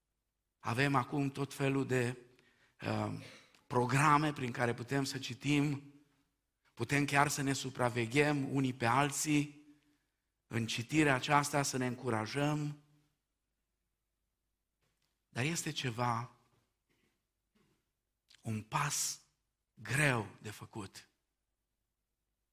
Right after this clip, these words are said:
Poate unii doar am ridicat piciorul, dar n-am,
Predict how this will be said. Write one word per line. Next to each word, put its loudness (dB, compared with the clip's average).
Poate 2
unii 4
doar 2
am 0
ridicat -2
piciorul, -2
dar -4
n-am, -4